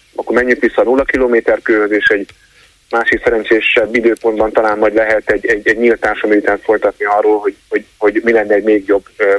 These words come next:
megoldás a budapestieknek. Egy dolgot azonban szeretnék leszögezni, mert ez, ö, nem hangzott el elégszer, és nem hangzott el eléggé. Tehát, hogy a Budapesti Közlekedési Központ, ö, javaslata mögötti motiváció az nem a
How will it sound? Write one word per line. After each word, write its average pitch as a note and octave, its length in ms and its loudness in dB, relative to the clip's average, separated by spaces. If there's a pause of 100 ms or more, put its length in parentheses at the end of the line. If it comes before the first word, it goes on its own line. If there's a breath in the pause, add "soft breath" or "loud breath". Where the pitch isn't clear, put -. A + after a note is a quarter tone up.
(140)
megoldás G#2 440 -2
a - 40 -8
budapestieknek. B2 760 -2 (560 soft breath)
Egy C#3+ 140 -2
dolgot C#3+ 300 0
azonban C3 300 0
szeretnék C3 340 0
leszögezni, A#2 540 0
mert A2+ 280 -2
ez, A2+ 160 0
ö, A#2 280 2
nem C3 180 -2
hangzott C3 320 0
el A#2 200 0 (140)
elégszer, B2 440 -2
és A#2 180 0
nem B2 120 -2
hangzott A2+ 300 0
el G#2+ 100 0
eléggé. G#2+ 600 0 (640 loud breath)
Tehát, G#2+ 200 -2
hogy A2+ 120 2
a A2+ 320 0
Budapesti B2 420 -2
Közlekedési A#2+ 580 0
Központ, A#2 580 -2
ö, A2 200 2
javaslata A#2+ 600 -2
mögötti A2+ 420 0
motiváció A#2 760 0
az A2 60 -4
nem A#2+ 160 -2
a G#2+ 140 -2